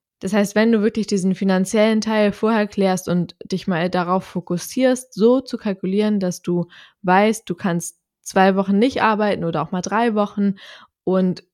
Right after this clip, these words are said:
kommst trotzdem aufs Jahr gesehen noch auf dein gewünschtes, auf dein Zielmonatsgehalt, dann ist ja alles tutti. Und natürlich wirst du in dem Monat, wo du vier Wochen Urlaub machst oder drei Wochen,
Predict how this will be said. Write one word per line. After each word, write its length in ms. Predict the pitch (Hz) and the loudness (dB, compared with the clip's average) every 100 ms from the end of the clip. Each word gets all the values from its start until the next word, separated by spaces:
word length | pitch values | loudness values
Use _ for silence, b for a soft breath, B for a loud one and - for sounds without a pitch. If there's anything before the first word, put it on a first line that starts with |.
| _ _ _ _ _ | _ _ _ _ _
kommst 320 | 220 202 196 | -2 0 0
trotzdem 720 | - 233 - - 226 226 214 - _ _ - | 0 0 0 2 2 2 -2 -6 _ _ -4
aufs 240 | 175 - | -4 0
Jahr 240 | 180 196 220 | 2 2 4
gesehen 380 | 226 190 196 180 | 2 2 2 2
noch 140 | 175 - - | -2 -4 -2
auf 180 | 180 156 | 0 2
dein 380 | 185 185 185 | 4 4 4
gewünschtes, 540 | 165 165 220 277 - 185 | 2 2 4 4 0 -2
auf 100 | 160 | 0
dein 200 | 170 175 | 0 0
Zielmonatsgehalt, 1080 | - 240 233 180 170 170 - 165 165 180 180 | 2 4 4 2 -2 -4 -6 -6 -4 -4 -2
dann 120 | 165 | -4
ist 120 | 208 | -4
ja 100 | 220 | -6
alles 260 | 175 170 - | -4 -6 -6
tutti. 400 | 190 185 139 - _ _ B B B B | -8 -6 -10 -14 _ _ B B B B
Und 120 | - | 0
natürlich 440 | 196 175 208 196 170 | 2 4 2 2 0
wirst 220 | 185 185 | -2 -2
du 40 | |
in 140 | - 175 | -4 -2
dem 120 | 170 | 0
Monat, 400 | 170 185 180 175 | 2 2 0 -2
wo 60 | 160 | -6
du 300 | 160 156 151 | -4 -2 -4
vier 260 | - 185 | -2 0
Wochen 220 | 165 170 - | 0 -2 0
Urlaub 240 | 202 - | 0 0
machst 200 | 165 - | -4 -4
oder 140 | 160 | -6
drei 260 | 151 160 160 | -4 -4 -4
Wochen, 300 | 165 185 | -2 0